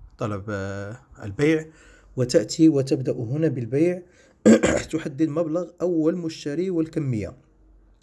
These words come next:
الذي يوافق كميتك. إذا لم يكن أول مشتري يوافق الكمية، شاهد ثاني مشتري، ثالث مشتري، حتى تقوم بجمع هذه الكميات معًا. إذا وضعت سعر ثالث مشتري، ي-، يتم شراء المشتري الأول والثاني، وتنتقل مباشرة للثالث.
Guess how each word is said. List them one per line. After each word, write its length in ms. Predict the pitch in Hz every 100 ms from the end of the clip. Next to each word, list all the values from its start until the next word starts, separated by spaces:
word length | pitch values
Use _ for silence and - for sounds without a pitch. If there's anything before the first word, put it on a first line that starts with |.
| 135
الذي 340 | 131 131 151
يوافق 460 | 143 139 160 165 160
كميتك. 600 | 160 131 117 95 98 - - - -
إذا 140 | 151 151
لم 160 | 165
يكن 200 | 180 180
أول 300 | 170 160 143
مشتري 520 | 147 - - 143 127 117
يوافق 420 | 147 160 165 165
الكمية، 540 | 156 156 143 139 165 - - -
شاهد 360 | - 170 156
ثاني 180 | 160 147
مشتري، 420 | 139 135 - 113 107
ثالث 300 | 160 160 160
مشتري، 340 | 143 135 160
حتى 280 | 160 170 156
تقوم 400 | 139 135 165 139
بجمع 360 | 139 139 151
هذه 380 | 123 123 160 151
الكميات 640 | 131 131 131 131 151 160 117
معًا. 260 | 98 95 - - -
إذا 160 | 135 131
وضعت 400 | 139 156 151 135
سعر 240 | 131 131
ثالث 320 | 123 160 170 170
مشتري، 540 | 160 - 165 175 170
ي-، 240 | 151 -
يتم 320 | 139 135 147 131
شراء 420 | - 127 107 -
المشتري 460 | 120 151 - 156
الأول 360 | 147 - 135 104
والثاني، 500 | 117 160 - 165 175
وتنتقل 520 | 151 139 135 143 139
مباشرة 500 | 131 123 147 - 135
للثالث. 520 | 131 120 - 87 78